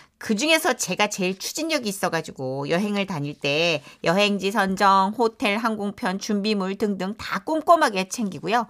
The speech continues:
멤버들한테 공지까지 했죠. 때는 삼 년 전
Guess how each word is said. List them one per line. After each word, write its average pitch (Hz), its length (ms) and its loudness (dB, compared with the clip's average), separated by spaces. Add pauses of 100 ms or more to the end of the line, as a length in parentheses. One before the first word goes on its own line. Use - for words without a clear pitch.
(260)
멤버들한테 262 600 4
공지까지 220 580 2
했죠. - 220 -8 (640)
때는 339 200 6
삼 370 200 0
년 370 160 8
전 190 220 4